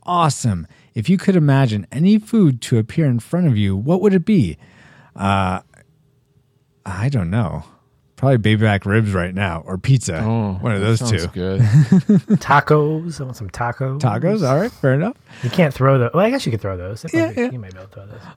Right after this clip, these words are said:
Speaker 1: Um. Anyway, uh, Steve continues. "You're doing it, Peter." <laughs>
Speaker 2: Yeah.
Speaker 1: Uh, Lost Boy. Uh, Peter
Speaker 3: Yeah.
Speaker 1: Banning. "Ruf-, Rufio, if I'm a maggot burger, why don't you just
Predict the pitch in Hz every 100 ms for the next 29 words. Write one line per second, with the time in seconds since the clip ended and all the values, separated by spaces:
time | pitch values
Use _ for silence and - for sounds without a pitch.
0 | _ 131 131 120 107 101 - - 120 107
1 | 98 98 104 98 92 - 120 107 110 101
2 | 107 151 - _ _ _ _ _ _ 240
3 | 277 269 - 262 277 285 277 208 170 160
4 | - - - 214 254 269 277 302 285 160
5 | - - 202 190 220 208 214 240 - 254
6 | - 254 247 - - - - - - -
7 | - 123 113 110 120 110 107 - 110 107
8 | 170 - _ - - 110 113 185 156 123
9 | 156 180 123 120 - _ _ _ - 190
10 | 185 143 - 208 214 185 180 180 - 165
11 | 208 170 151 185 170 120 113 117 110 -
12 | _ 156 202 196 160 147 131